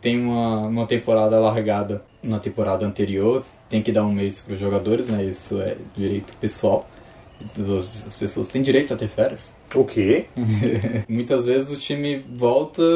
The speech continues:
Speaker 1: e já tá tendo que começar o estadual. Isso é bem, bem zoado pra um time grande, assim. E isso aumenta a quantidade de jogos que esse time vai ter, né? Porque se você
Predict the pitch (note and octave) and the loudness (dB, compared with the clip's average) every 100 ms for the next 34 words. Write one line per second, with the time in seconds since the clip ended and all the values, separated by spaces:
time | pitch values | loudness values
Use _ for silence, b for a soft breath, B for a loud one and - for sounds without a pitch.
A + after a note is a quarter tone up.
0 | E3 E3 D#3+ D3+ C#3+ D#3 D3+ D3 - D3+ | 6 4 2 4 2 2 0 -2 -6 -2
1 | D3 - C#3+ C#3 C#3+ C#3 D3+ C3 G#2+ A2 | 0 2 2 4 2 4 4 4 4 0
2 | - A2 - C3 A#2 B2+ D3 C3 B2 C3 | -6 -4 0 2 2 2 -2 -2 -2 0
3 | C#3 B2 C#3 C#3+ B2+ A#2 B2 B2 G#2+ G2+ | 4 4 2 -4 -6 -6 -2 0 0 0
4 | A2+ A#2 G#2 - G#2 A2 - - - G2+ | 0 -2 -4 -2 0 0 -4 -20 -6 -4
5 | G#2+ - A#2 A2 A#2 A#2+ C3 B2 A2+ G#2+ | -2 0 2 2 0 -2 0 2 2 -2
6 | A2 A2 A#2 A#2 B2 A2+ - - B2+ - | -4 -2 2 2 4 4 2 -2 -4 -2
7 | B2 A#2+ C3+ - A2 A2 G#2 G2 B B | -2 2 2 2 0 0 0 -6 B B
8 | B B - A#2 G#2 - - G#2+ G2+ G2+ | B B -16 -10 -10 -10 -6 -2 0 0
9 | G2 - - - - - - G2+ F#2+ G#2+ | -2 -6 -20 -20 -20 -16 -8 -4 -4 0
10 | A2+ | 0